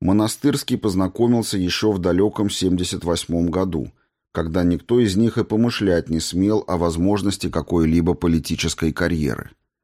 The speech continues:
После освобождения Михаила Львовича в девяносто первом году их дороги снова пересеклись. Быстро встав на ноги в бизнесе,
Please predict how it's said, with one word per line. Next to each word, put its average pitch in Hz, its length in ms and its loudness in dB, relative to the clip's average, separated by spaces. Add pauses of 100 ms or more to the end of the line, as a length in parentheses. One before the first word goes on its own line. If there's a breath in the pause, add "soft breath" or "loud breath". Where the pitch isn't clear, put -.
(420)
После 92 320 2
освобождения 85 840 2
Михаила 82 540 2
Львовича 78 580 0
в 73 60 -4
девяносто 80 540 0
первом 73 440 -2
году 76 420 0 (280 loud breath)
их 85 240 2
дороги 98 440 2
снова 95 440 0
пересеклись. 73 880 -4 (440)
Быстро 107 480 2
встав 95 420 0
на 92 200 2
ноги 76 280 2
в 73 120 -6
бизнесе, 110 680 0